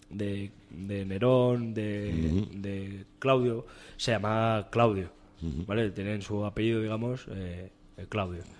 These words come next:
Speaker 1: Entonces, por eso se llama Julio Claudio, pues son dos fundadores
Speaker 2: Claro, claro.
Speaker 1: por parte de, digamos, de madre y por parte de padre, por decirlo, por decirlo así.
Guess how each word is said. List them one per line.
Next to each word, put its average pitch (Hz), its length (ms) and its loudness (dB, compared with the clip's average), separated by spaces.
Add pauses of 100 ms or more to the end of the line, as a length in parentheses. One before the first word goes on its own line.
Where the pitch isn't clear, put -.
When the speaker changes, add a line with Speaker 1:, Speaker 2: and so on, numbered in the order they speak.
(120)
Speaker 1:
Entonces, 113 200 4
por 113 140 6
eso 107 200 0
se 107 180 -4
llama 107 360 -4
Julio 117 280 -2
Claudio, 113 240 2
pues 98 140 -10
son 107 260 -8
dos 113 160 -4
fundadores 110 640 0
Speaker 2:
Claro, - 160 -20
claro. 135 120 -2
Speaker 1:
por 117 140 0
parte 107 240 -2
de, 117 160 2
digamos, 113 420 0 (320)
de 110 400 2
madre 135 360 6
y 160 40 -2
por 110 240 -6
parte 98 220 -8
de 95 240 -6
padre, 110 400 2
por 95 120 -10
decirlo, 92 540 -8
por 98 120 -10
decirlo 101 260 -8
así. 151 180 -4